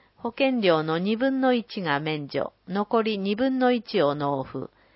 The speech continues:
八千百三十円。四分の一免除。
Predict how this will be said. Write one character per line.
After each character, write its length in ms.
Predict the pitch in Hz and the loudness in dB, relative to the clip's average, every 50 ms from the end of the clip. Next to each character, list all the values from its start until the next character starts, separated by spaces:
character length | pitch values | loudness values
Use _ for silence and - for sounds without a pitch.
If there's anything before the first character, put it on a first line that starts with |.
| _ _ _ _ | _ _ _ _
八 200 | _ - 233 233 - - - | _ -8 -8 -8 -8 -8 -2
千 200 | - 269 254 220 | 0 0 2 2
百 280 | 165 - 160 156 - - - | 0 -2 -4 -4 -4 -10 -2
三 240 | - 185 180 170 165 | 0 0 0 0 -2
十 260 | 156 165 160 143 135 135 | -4 -2 -2 -2 0 -2
円。 200 | 117 113 120 147 _ _ _ _ _ _ _ _ _ _ _ - | -4 -8 -10 -14 _ _ _ _ _ _ _ _ _ _ _ -4
四 260 | 208 226 262 269 262 | 2 4 4 4 4
分 260 | 262 269 269 254 247 240 | 2 2 2 2 4 4
の 120 | 240 233 | 4 4
一 300 | 226 220 202 - - 214 | 4 2 -2 -4 -4 -2
免 280 | 202 185 175 160 147 131 | 0 0 0 0 -2 -4
除。 220 | - 120 - - | -6 -8 -8 -8